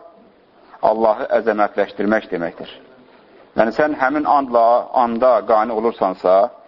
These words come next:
kimsə sənin üçün Allaha and içirsə ki, Allaha and olsun ki, bu belədir, və sən həmin andı qəbul edib, o anda qani olursansa, bu adla kifayətlənirsənsə, sən Allahı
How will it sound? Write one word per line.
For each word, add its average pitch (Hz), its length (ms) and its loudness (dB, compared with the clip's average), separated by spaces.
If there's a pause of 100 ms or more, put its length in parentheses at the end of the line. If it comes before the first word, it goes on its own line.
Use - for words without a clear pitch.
(420)
kimsə 123 400 2
sənin 120 240 0
üçün 110 160 -6
Allaha 110 440 2
and 113 120 -4
içirsə 101 400 -2
ki, 92 180 -2
Allaha 104 380 2
and 107 100 -6
olsun 101 220 -4
ki, 101 80 -8
bu 101 80 -2
belədir, 92 480 0 (520)
və 156 120 2
sən 165 240 0
həmin 156 320 -2
andı 131 380 2
qəbul 131 340 2
edib, 123 400 0 (840)
o 165 120 4
anda 143 400 2
qani 135 300 2
olursansa, 120 680 0
bu 120 140 2
adla 117 400 2
kifayətlənirsənsə, 113 1080 2 (760)
sən 156 300 0
Allahı 131 640 2